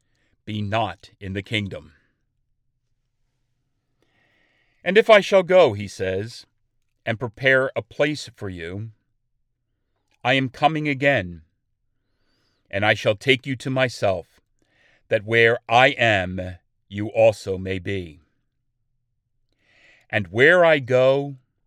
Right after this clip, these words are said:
you know, and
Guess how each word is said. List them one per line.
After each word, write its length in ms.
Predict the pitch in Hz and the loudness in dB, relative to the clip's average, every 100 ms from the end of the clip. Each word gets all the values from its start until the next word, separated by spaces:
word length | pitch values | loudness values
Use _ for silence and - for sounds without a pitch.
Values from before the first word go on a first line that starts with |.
| _ _ _ _ | _ _ _ _
you 280 | 92 104 113 | -10 -6 -4
know, 500 | 110 120 92 82 76 _ _ _ _ _ _ _ _ _ _ _ _ _ _ _ _ _ - | 0 0 0 -4 -16 _ _ _ _ _ _ _ _ _ _ _ _ _ _ _ _ _ -4
and 500 | 104 107 113 113 107 | 0 2 0 -6 -14